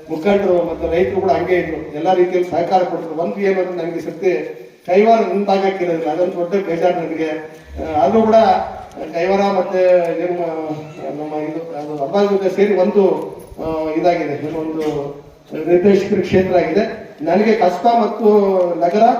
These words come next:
ಮತ್ತೆ ಮುರುಗಮಾಲೆ ಸೇರಿ ಒಂದು ಕ್ಷೇತ್ರ, ಅದರಿಂದ ಮೂರು ಕ್ಷೇತ್ರ ಆಗಿದೆ. ಬೇರೆ ಬೇರೆಯವರೆಲ್ಲ ಬರ್ತಾರೆ, ಮುಂದೆ ಕೂಡ ಯಾರಿಗೆ ಹಣೆ ಬರ ಇದೆಯೋ, ಯಾರಿಗೆ ನಿಮ್ಮ ಆಶೀರ್ವಾದ ಇದೆಯೋ, ಅವರೆಲ್ಲ ಬರ್ತಾರೆ.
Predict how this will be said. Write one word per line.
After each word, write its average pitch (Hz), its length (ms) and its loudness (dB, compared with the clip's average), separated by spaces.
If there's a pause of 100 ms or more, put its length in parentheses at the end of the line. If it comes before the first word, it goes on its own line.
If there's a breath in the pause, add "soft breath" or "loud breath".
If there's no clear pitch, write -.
(600)
ಮತ್ತೆ 185 340 0
ಮುರುಗಮಾಲೆ 214 440 4
ಸೇರಿ 190 180 4
ಒಂದು 190 180 2
ಕ್ಷೇತ್ರ, - 1080 -10
ಅದರಿಂದ 196 220 6
ಮೂರು 226 360 8
ಕ್ಷೇತ್ರ 208 300 6
ಆಗಿದೆ. 180 680 4 (300)
ಬೇರೆ 185 260 8
ಬೇರೆಯವರೆಲ್ಲ 196 540 8
ಬರ್ತಾರೆ, 190 460 4
ಮುಂದೆ 180 280 0
ಕೂಡ 180 160 6
ಯಾರಿಗೆ 180 440 8
ಹಣೆ 175 180 8
ಬರ 180 160 6
ಇದೆಯೋ, 175 300 6 (460)
ಯಾರಿಗೆ 175 260 8
ನಿಮ್ಮ 175 180 6
ಆಶೀರ್ವಾದ 185 440 6
ಇದೆಯೋ, 175 580 2
ಅವರೆಲ್ಲ 160 340 4
ಬರ್ತಾರೆ. 196 680 6